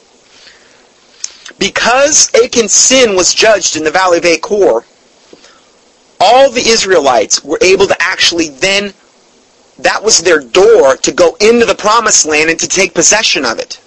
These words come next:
It's pretty major, if you think about that. That was the door. And, and if they hadn't have done that,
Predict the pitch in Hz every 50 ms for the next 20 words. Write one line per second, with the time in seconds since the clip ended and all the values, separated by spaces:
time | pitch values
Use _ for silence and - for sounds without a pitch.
0 | _ _ _ _ _ _ _ _ _ _ _ _ _ _ _ _ - - - 339
1 | 359 269 269 302 311 254 - - - - - _ _ _ _ - - - - 277
2 | 269 - - 127 95 85 - - 85 71 - - _ _ _ _ _ _ _ _
3 | _ _ _ _ _ - 247 339 330 339 - 277 254 214 339 359 320 - - -
4 | - - 208 208 - - - 240 226 - - 233 220 - 233 226 208 - 262 277
5 | 392 415 403 359 311 247 180 - 202 185 170 156 151 151 151 175 233 -